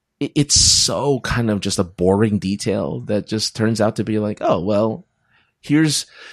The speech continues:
this, um, god who's trying to, to s-, uh,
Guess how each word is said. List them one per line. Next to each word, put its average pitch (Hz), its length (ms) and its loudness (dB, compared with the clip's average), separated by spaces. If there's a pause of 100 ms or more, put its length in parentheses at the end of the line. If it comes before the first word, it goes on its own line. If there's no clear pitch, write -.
(140)
this, 127 320 0 (120)
um, 101 500 2 (420)
god 123 280 2
who's 113 140 4
trying 113 400 4
to, 85 560 0 (260)
to 82 640 -2
s-, - 420 -2 (220)
uh, 50 1080 -8